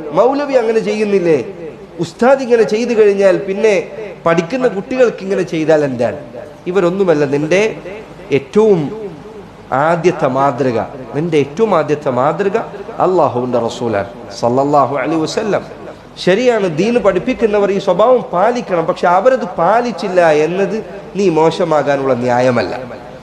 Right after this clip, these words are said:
ഞാൻ പറഞ്ഞ ദീന് പഠിപ്പിക്കുന്ന ആൾക്കാരുടെ സ്വഭാവം മോ-, മോശമാക്കണമെന്നല്ല. അവർ മോശമായതുകൊണ്ട് നീ മോശമാകരുത്. നിനക്ക് അള്ളാഹുവിൻ്റെ റസൂൽ സല്ലല്ലാഹു അലൈഹി വസല്ലമയിൽ, അവിടുത്തെ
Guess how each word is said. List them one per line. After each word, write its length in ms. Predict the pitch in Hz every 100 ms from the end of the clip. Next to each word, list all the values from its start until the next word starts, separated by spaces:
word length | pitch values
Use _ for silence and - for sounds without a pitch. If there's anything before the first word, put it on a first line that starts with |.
| - - - - - - -
ഞാൻ 100 | 131 143
പറഞ്ഞ 180 | 160 165 147
ദീന് 160 | 170 180
പഠിപ്പിക്കുന്ന 460 | 156 165 175 175
ആൾക്കാരുടെ 260 | 170 180 175
സ്വഭാവം 260 | 170 170 180
മോ-, 80 | 180 170
മോശമാക്കണമെന്നല്ല. 640 | 151 190 180 202 226 208 - - 208 - - - - - - - - 160 165
അവർ 160 | 254 269 226
മോശമായതുകൊണ്ട് 800 | 247 262 254 226 196 180 180 165 156
നീ 60 | 175
മോശമാകരുത്. 640 | 139 - 120 110 98 - 110 - - - - - - - - - - -
നിനക്ക് 260 | 160 220 202 165
അള്ളാഹുവിൻ്റെ 640 | 180 247 214 185 175 170 156
റസൂൽ 260 | - 202 165 156
സല്ലല്ലാഹു 540 | 151 151 151 151 139 131
അലൈഹി 300 | 143 160 139
വസല്ലമയിൽ, 640 | 127 175 175 160 143 139 120 - 143 131 - - 127
അവിടുത്തെ 440 | 165 180 - 151